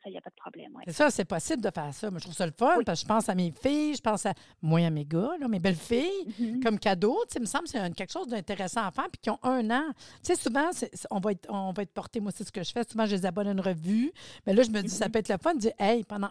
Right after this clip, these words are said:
Speaker 2: un an, ils vont écouter ça », puis en même temps que d'avoir de quoi de, pour leur santé, tu sais. Puis,
Speaker 1: C'est
Speaker 2: oui, vas-y, vas-y.
Speaker 1: Oui, non,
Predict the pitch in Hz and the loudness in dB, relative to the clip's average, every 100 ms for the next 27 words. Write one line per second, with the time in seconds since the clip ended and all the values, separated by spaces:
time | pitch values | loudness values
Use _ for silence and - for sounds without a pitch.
0 | - 302 320 233 226 269 294 202 202 190 | 0 0 2 2 2 2 0 -2 -2 -6
1 | - 214 180 - 254 294 - 190 - - | -6 -6 -4 -2 -4 -4 -6 -8 -8 -20
2 | - - 202 214 233 247 - 175 180 175 | -10 -2 0 2 2 2 0 -2 -2 -2
3 | 196 180 175 208 185 180 165 160 - _ | -2 -2 -6 -6 -6 -6 -6 -10 -16 _
4 | - 208 190 175 - 180 170 240 277 196 | -4 0 2 0 2 0 0 0 -2 -4
5 | 202 247 277 - - 285 - 302 - - | -4 -4 -6 -12 -8 -8 -8 -18 -18 -10
6 | 262 _ _ _ 214 240 208 202 202 269 | -10 _ _ _ 2 2 4 2 0 0
7 | - _ _ _ 320 311 349 | -6 _ _ _ -2 0 2